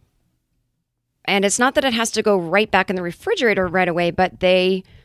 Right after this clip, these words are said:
prep the vials based on how many people have made an appointment, and if those people don't show up, then they, they have to throw out the vials at the end. So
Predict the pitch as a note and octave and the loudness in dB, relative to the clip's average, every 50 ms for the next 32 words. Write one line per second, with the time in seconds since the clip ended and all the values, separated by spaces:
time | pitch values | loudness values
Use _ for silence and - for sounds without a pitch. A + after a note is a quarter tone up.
0 | _ _ - - - C4 C#4 - - - B3+ A#3+ F#3+ G#3 F#3+ F#3+ F#3 F#3 F3+ F3+ | _ _ -12 -4 -2 -2 -2 -2 -2 -2 -2 0 2 2 2 2 2 2 2 2
1 | F#3 F#3 - - - - - _ - _ - - - _ _ _ _ _ _ _ | 0 -2 -2 -4 -6 -6 -10 _ -20 _ -20 -20 -20 _ _ _ _ _ _ _
2 | _ - - G3+ G3 - G3+ G3 F#3+ F3+ E3+ G3+ G3 G3+ G3+ F#3+ F#3+ F#3+ E3 - | _ 0 0 0 2 2 0 -2 -2 0 0 0 2 2 2 0 -2 -2 -2 -2
3 | E3 D#3 D#3 E3+ D#3 C#3+ C#3+ A#2+ - - - - C4+ C#4 - - G3+ G3 G3 F#3 | -2 -2 0 -2 -2 -2 -4 -6 -8 -8 -4 -2 -2 0 0 2 0 0 0 -2
4 | - - _ _ _ _ _ _ _ - F3 F3 - - E3+ F3 - - - F#3 | -6 -10 _ _ _ _ _ _ _ -6 -6 -4 0 0 0 0 -2 -4 -6 -6
5 | - - E3+ - E3+ - - - - - E3 - - - G#3+ A#3 - - _ - | -4 -4 -2 -2 -2 -2 -4 -4 -2 0 -2 -2 -2 0 0 -2 -2 -2 _ -16
6 | - - - _ _ _ _ _ _ _ _ _ _ _ _ _ _ _ _ _ | -18 -18 -20 _ _ _ _ _ _ _ _ _ _ _ _ _ _ _ _ _
7 | _ _ _ _ _ _ _ _ _ _ _ _ _ _ _ _ _ _ _ _ | _ _ _ _ _ _ _ _ _ _ _ _ _ _ _ _ _ _ _ _
8 | _ _ _ _ _ _ _ _ _ _ _ _ _ _ _ _ _ _ _ _ | _ _ _ _ _ _ _ _ _ _ _ _ _ _ _ _ _ _ _ _
9 | _ _ _ _ _ _ _ _ _ _ _ _ _ - D#3+ F3 F#3 E3+ E3+ F3 | _ _ _ _ _ _ _ _ _ _ _ _ _ -8 -4 -2 -2 0 0 0
10 | F3+ E3+ - - - F3+ F3 E3+ F3 F#3+ F3+ - - - E3 - E3 E3 D3+ D#3+ | -2 -2 -2 -4 -4 -2 -2 0 0 0 0 0 -4 -8 -8 -4 -2 0 0 2
11 | D3+ - E3 D3+ E3 C#3 C3+ D3 D3+ D#3 - - D3 - C3+ - - - - - | 0 0 -2 -2 -2 0 0 -2 -4 -6 -8 -8 -8 -8 -8 -8 -8 -6 -6 -2
12 | - D#3+ C#3+ C#3+ C#3+ | -2 0 0 -2 -2